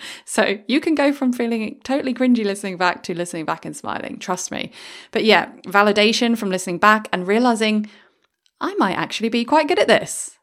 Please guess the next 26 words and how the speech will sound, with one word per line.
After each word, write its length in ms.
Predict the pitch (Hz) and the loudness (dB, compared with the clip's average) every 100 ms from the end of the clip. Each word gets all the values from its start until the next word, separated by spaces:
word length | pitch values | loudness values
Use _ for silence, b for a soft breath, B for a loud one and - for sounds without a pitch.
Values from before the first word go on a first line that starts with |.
| _ | _
in 140 | 208 196 | -4 -2
my 180 | 185 175 | 0 0
own 160 | 175 | -2
unique 320 | 170 165 - | -4 -6 -6
way. 340 | - - - - | -6 -6 -8 -12
And 120 | - | -2
that 160 | 240 277 | 0 2
was 140 | 294 | 2
massive 640 | 254 240 285 277 208 - - | 4 4 2 -2 -4 -4 -4
because, 380 | 202 214 208 208 - | -2 0 -2 -4 -2
like 220 | 247 247 | 0 0
I 80 | 214 | 0
said, 340 | 233 175 160 | 2 0 0
when 140 | 185 | -4
I 80 | 196 | -6
first 320 | 196 254 269 | -2 -2 -2
started, 580 | - 208 202 165 156 160 b b b b b _ | 0 0 0 -2 -4 -6 b b b b b _
I 60 | - | 2
didn't 160 | 285 285 | 2 2
think 140 | 240 | 0
it 80 | 196 | -2
was 120 | 180 | -6
for 100 | - | -8
someone 280 | - - - | -10 -10 -10
like 220 | - - | -14 -12
me. 220 | - - | -12 -12